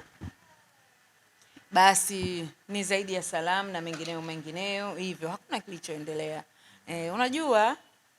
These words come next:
mimi nina watoto. Kuna vitu ambavyo naweza nikakatazwa na watu baki, nikasikia, lakini nikapuuzia.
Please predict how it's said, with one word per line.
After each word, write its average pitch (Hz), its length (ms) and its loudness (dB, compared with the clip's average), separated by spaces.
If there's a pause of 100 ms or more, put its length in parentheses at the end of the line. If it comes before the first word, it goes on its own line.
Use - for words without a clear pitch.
(340)
mimi 262 280 0
nina 185 260 -2
watoto. 156 460 -6 (760)
Kuna 202 200 -2
vitu 226 260 -4
ambavyo 196 600 0
naweza 190 320 -8
nikakatazwa 175 580 -4
na 165 60 -4
watu 160 280 -4
baki, 165 460 0 (760)
nikasikia, 151 880 -6 (1000)
lakini 202 680 0 (120)
nikapuuzia. 175 840 -2